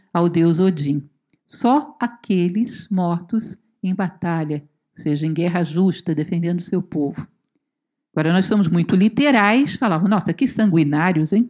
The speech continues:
Paraíso que só vai gente sanguinária." Gente, batalha é uma coisa bem mais lato sensu. Crescer é uma batalha, subordinar as nossas debilidades é uma batalha,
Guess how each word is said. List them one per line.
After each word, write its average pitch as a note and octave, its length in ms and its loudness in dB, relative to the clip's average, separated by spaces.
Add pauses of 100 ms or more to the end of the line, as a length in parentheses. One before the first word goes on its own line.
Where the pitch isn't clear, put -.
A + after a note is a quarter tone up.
Paraíso F#3+ 420 2
que - 80 -16
só F3 100 -2
vai G3+ 240 2
gente F#3 240 0
sanguinária." F3 600 -2 (320)
Gente, G3+ 400 -2
batalha D3+ 580 -2
é E3+ 60 2
uma A#3 160 2
coisa D#3 280 -2
bem D3 240 -2
mais G3+ 240 -4
lato A3 300 -8
sensu. - 560 -12 (1200)
Crescer A#3+ 560 2
é F3 80 2
uma E3 140 0
batalha, F3 800 0 (260)
subordinar G3 800 2
as F3 80 0
nossas E3 260 -2
debilidades D#3+ 560 -2
é F3 40 0
uma E3+ 120 0
batalha, E3+ 600 -2